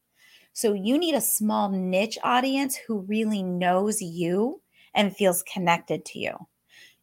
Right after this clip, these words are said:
You are going to learn so much as you create your first hundred thousand dollars, and you are likely going to want to change your brand six months from now.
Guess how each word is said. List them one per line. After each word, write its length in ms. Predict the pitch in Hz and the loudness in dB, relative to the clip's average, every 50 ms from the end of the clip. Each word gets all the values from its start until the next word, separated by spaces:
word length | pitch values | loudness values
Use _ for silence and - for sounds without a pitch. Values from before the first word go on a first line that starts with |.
| - | -6
You 280 | 180 190 240 285 311 - | 0 2 2 4 4 4
are 160 | - 254 277 240 - | 4 4 2 2 0
going 260 | 269 262 254 247 247 247 | 0 2 2 2 0 0
to 180 | - - 247 | -2 -6 -4
learn 560 | 220 208 196 208 214 220 226 208 190 180 - - _ | -4 -4 -2 0 0 2 2 2 0 -4 -6 -8 _
so 540 | - - - - - - 240 233 247 262 254 | -4 -2 -2 0 4 8 10 10 10 10 8
much 540 | 240 233 254 254 247 - - - - - - - | 8 8 8 8 6 6 4 0 -8 -10 -4 0
as 240 | - 190 190 185 190 | 0 0 0 0 -4
you 220 | 185 185 202 208 | -2 0 0 0
create 580 | 202 - - - 214 202 185 175 175 180 - 170 | -2 -4 -4 -2 0 0 2 4 4 4 4 4
your 140 | 202 190 - | 0 0 0
first 320 | - 190 175 180 - - | 0 0 0 0 -2 -2
hundred 280 | - 170 170 165 160 - | -2 0 0 0 2 4
thousand 300 | 151 151 156 160 151 151 | 4 4 4 2 2 2
dollars, 560 | 151 147 147 156 160 175 196 220 240 - - _ - - - - - - _ - | 4 4 4 4 4 4 4 2 0 -4 -8 _ -20 -20 -20 -20 -20 -18 _ 2
and 180 | 190 196 196 196 | 2 2 4 2
you 160 | 208 240 269 | 4 6 6
are 180 | - 254 262 | 6 4 2
likely 720 | 247 220 208 214 226 233 262 262 254 - - 214 196 180 - - | 0 -2 0 2 2 2 2 0 -2 -4 -2 -2 -2 -2 0 2
going 240 | 190 190 190 196 | 2 2 2 2
to 100 | 185 180 | -2 -4
want 300 | 185 185 180 180 214 247 | 0 2 2 2 0 0
to 100 | - 185 | -4 -8
change 640 | 175 - - - - - 208 202 202 208 214 196 208 | -6 -6 -8 -8 -6 -4 -2 0 2 2 2 2 2
your 120 | 202 180 | 2 2
brand 640 | 175 170 - 165 170 160 160 165 170 185 214 240 - - _ | 2 -2 -8 -6 -4 0 0 2 2 4 2 2 -2 -2 _
six 380 | - - - 196 185 - - 180 | -2 2 2 2 0 0 -2 0
months 280 | 165 156 147 139 - | 2 2 2 0 -4
from 180 | - - - - | -8 -8 -8 -4
now. 240 | - - - - | -4 -6 -6 -6